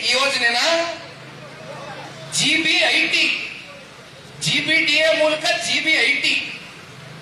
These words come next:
ಅದೆಂತದು? ಎರಡ್ ಸಾವಿರ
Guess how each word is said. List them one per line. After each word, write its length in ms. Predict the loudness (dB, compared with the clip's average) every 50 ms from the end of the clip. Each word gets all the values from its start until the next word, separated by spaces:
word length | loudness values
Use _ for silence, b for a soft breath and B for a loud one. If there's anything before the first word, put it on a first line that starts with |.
| -16 -16 -16 -16 -16 -16 -14 -14 -14 -14 -14 -14 -6 -2 -2
ಅದೆಂತದು? 560 | 0 2 2 2 2 2 2 2 4 6 6 6 6 6 4 4 2 0 -2 -6 -8 -12 -14 -16 -18 -18 -18 -20 -20 -20 -20 -8 0 2
ಎರಡ್ 180 | 2 4 4 4 4
ಸಾವಿರ 220 | 6 6 6 6